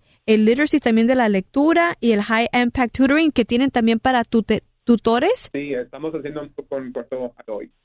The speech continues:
Speaker 2: Todos esos, todos los que nos ayuda a los estudiantes a que encuentren éxito en la escuela.
Speaker 1: No hay excusa, amigos. Puedan adquirir más información para que sus hijos se unan a los diferentes programas que están disponibles en nuestra área aquí en el condado de Travis,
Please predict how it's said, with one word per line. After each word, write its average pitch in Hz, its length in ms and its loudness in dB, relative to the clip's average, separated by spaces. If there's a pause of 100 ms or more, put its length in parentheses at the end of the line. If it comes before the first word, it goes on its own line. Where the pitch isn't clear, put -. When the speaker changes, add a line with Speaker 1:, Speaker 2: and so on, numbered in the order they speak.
Speaker 2:
Todos 135 200 -10
esos, 143 100 -20 (260)
todos 139 240 -8
los 135 80 -20
que - 640 -16 (160)
nos 113 200 -14
ayuda 123 220 -8
a - 20 -8
los 127 160 -8
estudiantes 113 600 -14
a 107 280 -12
que 120 80 -20
encuentren 120 680 -10
éxito 123 460 -12
en 123 80 -8
la 113 80 -8
escuela. - 440 -14 (100)
Speaker 1:
No 269 160 2
hay 339 180 0
excusa, 302 680 2
amigos. 285 680 2 (440)
Puedan 269 400 4
adquirir 240 320 2
más 254 220 2
información 233 640 2
para 262 180 0
que 220 140 -4
sus 208 240 0
hijos 240 240 2
se 208 140 2
unan 220 440 4 (200)
a 214 120 2
los 208 140 4
diferentes 208 560 0
programas 214 580 2
que - 80 0
están 214 300 2
disponibles 208 580 2
en 214 200 2
nuestra 208 540 0
área 226 360 2
aquí 233 160 -2
en 220 80 4
el 226 100 2
condado 196 500 0
de 180 120 0
Travis, 262 580 0